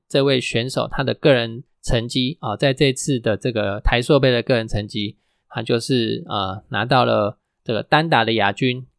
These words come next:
跟双打亚军哦，这双料的亚军哦，那成绩也算不错啦，啊，恭喜李雅轩哦。那接下来呢，本周继续有台塑，哎，台塑杯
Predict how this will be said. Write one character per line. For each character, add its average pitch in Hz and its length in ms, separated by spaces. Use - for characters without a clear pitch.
跟 127 260
双 143 240
打 104 200
亚 95 140
军 110 240
哦， 95 240
这 107 240
双 139 300
料 143 180
的 104 120
亚 95 200
军 104 240
哦， 101 200
那 98 260
成 143 240
绩 185 160
也 139 100
算 156 220
不 139 100
错 143 220
啦， 98 280
啊， 123 160
恭 135 240
喜 113 200
李 110 80
雅 110 160
轩 113 240
哦。 107 220
那 131 140
接 170 240
下 175 200
来 123 120
呢， 123 320
本 110 220
周 139 380
继 165 180
续 165 200
有 117 160
台 - 280
塑， 139 440
哎， 113 140
台 127 200
塑 185 200
杯 170 420